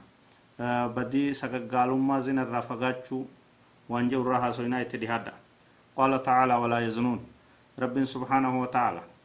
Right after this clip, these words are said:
"ولا يقتلون النفس التي حرم الله إلا بالحق ولا يزنون." Warra lubbuu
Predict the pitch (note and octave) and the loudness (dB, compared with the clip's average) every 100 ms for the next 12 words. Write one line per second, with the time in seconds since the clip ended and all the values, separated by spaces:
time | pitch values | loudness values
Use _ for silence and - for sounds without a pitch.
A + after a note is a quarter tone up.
0 | _ _ _ _ - B2 C3 D3 C#3+ - | _ _ _ _ -4 2 4 4 2 -4
1 | C3+ D3 C#3+ C3+ C#3 C3 C#3 C3+ C#3 C#3+ | -2 2 2 2 2 -2 -2 0 -2 -2
2 | C3 - C#3+ C#3 C3+ C3 C#3 C3+ C3+ - | -4 -2 2 2 2 2 4 2 0 -4
3 | C#3 C3 B2 B2 - - - F3 - B2 | -2 0 0 -2 -2 -6 -6 -10 -4 -2
4 | A2+ A2 G2+ G#2 G2 - - - - - | 0 0 -4 -8 -10 -16 -20 -20 -20 -4
5 | C3 C#3+ D3 D3 D3+ D3+ | 0 2 2 0 0 0